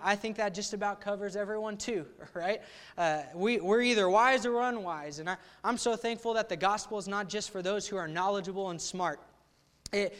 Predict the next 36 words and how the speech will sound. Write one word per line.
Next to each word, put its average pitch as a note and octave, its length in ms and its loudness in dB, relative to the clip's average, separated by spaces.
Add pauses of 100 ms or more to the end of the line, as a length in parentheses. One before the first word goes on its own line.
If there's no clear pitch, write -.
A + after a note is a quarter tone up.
(160)
it's F#3 120 -2
simple A3+ 320 -2
enough G#3 300 0
that F#3 120 -4
children F#3 440 -6
can E3+ 180 -14
understand D#3+ 580 -10
it. D#3+ 80 -4
It, F#3 180 -4 (280)
it's G3 140 0
simple A3+ 320 2
enough G#3 300 2
that, G3 460 2
uh, E3 60 -4
someone G#3+ 340 2
like G#3 240 2
me G#3 200 -2
can F#3 200 -8
understand D#3 540 -10
it. D3+ 100 -10
It's G3+ 140 -2
for G3 160 -6
everybody. D3+ 720 -6 (420)
It, A3 300 4 (120)
it's G#3+ 200 2
underspan-, A3 600 -2
it's G3+ 200 -2
understandable G3 760 -4
to F#3 200 -6
everyone, F#3 540 -4
and F#3 100 -6
it's G3 180 -8
commanded G#3+ 640 -6
by F#3+ 200 -2
Christ A3 640 -6 (280)
himself G3+ 640 -2